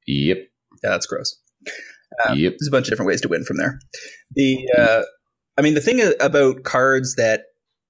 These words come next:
Speaker 2: kind of awkward artifacts with broad, broad usage patterns,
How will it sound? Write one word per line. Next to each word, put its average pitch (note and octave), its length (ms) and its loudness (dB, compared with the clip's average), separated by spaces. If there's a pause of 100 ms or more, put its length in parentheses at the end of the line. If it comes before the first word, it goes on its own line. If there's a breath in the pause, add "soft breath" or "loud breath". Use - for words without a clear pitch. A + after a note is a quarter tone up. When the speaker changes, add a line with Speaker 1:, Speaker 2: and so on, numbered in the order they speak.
Speaker 2:
kind C#3+ 160 -2
of B2+ 100 -2 (160)
awkward D#3 440 -2
artifacts A#2+ 720 0
with A2 160 -6
broad, B2 300 2 (400)
broad B2 320 0
usage A#2 380 -4
patterns, G#2 640 -4